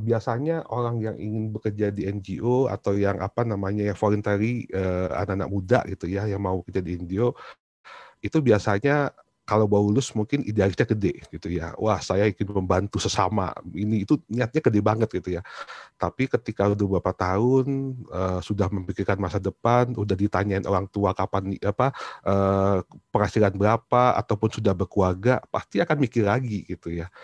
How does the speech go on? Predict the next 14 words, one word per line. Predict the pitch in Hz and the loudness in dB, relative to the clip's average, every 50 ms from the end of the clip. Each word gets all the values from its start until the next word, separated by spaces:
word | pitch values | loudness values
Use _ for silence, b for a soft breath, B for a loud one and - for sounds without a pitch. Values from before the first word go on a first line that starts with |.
| B B B B B B B _ - | B B B B B B B _ -6
Nah, | 85 82 78 | -6 -4 -4
itu | 82 80 - | -6 -2 0
tadi, | 123 110 104 120 127 120 - - - - | 0 0 2 0 0 0 -2 -4 -4 -2
wah, | 101 90 - | -2 0 0
kalau | - 98 98 | 0 0 2
udah | 98 90 | 2 0
berkeluarga, | 90 87 - 95 92 107 139 143 | 0 2 2 2 4 4 6 6
nggak | 107 87 87 | 6 4 2
mungkin | - 117 131 127 - 139 127 | 2 0 0 0 0 0 2
dong | 101 101 120 123 | 2 2 2 0
kita | 113 - - - - 98 95 90 87 - - - - 101 87 - - _ _ _ | -2 -6 -6 -2 0 2 2 2 0 -2 -4 -8 -10 -10 -10 -10 -12 _ _ _
misi | 110 107 90 120 | -2 0 2 2
sosial | - - 113 95 - 107 95 92 | 2 2 2 2 4 2 2 2
terus, | - - 101 123 123 - - B | 0 0 0 0 0 -2 -6 B